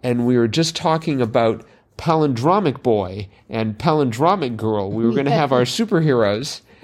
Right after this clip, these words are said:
Speaker 2: But that
Speaker 1: And we
Speaker 2: was
Speaker 1: were so,
Speaker 2: Ava.
Speaker 1: we were so close with Ava, but we
Speaker 2: Mm.
Speaker 1: got Eva here
Speaker 2: Eva.
Speaker 1: instead.
Speaker 2: That's right. Yeah, and a couple down from Eva, well, forty-nine across. Tight undergarment. Girdle.
Speaker 1: Yes.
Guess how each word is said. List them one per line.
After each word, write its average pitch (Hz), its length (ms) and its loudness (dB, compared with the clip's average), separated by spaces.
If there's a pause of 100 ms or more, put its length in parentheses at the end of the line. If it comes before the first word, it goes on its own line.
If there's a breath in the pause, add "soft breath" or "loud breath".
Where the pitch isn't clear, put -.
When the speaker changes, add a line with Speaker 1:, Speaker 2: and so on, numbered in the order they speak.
(260 loud breath)
Speaker 2:
But - 0 -
that - 300 -18
Speaker 1:
And 160 180 0
we 175 60 4
Speaker 2:
was 170 100 6
Speaker 1:
were 165 60 2
so, 196 320 0
Speaker 2:
Ava. 170 140 -10 (140)
Speaker 1:
we 185 140 2
were 180 140 6
so 240 320 0
close 233 420 0
with 160 160 0
Ava, 170 500 0
but 117 300 -2
we 135 160 0
Speaker 2:
Mm. - 20 2
Speaker 1:
got 139 280 2
Eva 180 360 2
here 110 220 2
Speaker 2:
Eva. - 100 2
Speaker 1:
instead. 117 540 -2
Speaker 2:
That's - 280 -8
right. 175 320 -4 (840 loud breath)
Yeah, 170 300 0
and 160 140 -2
a - 40 -2
couple 180 340 0
down 165 360 0
from 151 300 -4
Eva, 180 380 0
well, - 100 -4
forty-nine 170 640 0
across. - 640 -6 (560 soft breath)
Tight 233 520 -2 (100)
undergarment. 180 920 0 (540 soft breath)
Girdle. 226 680 2 (220)
Speaker 1:
Yes. - 380 -2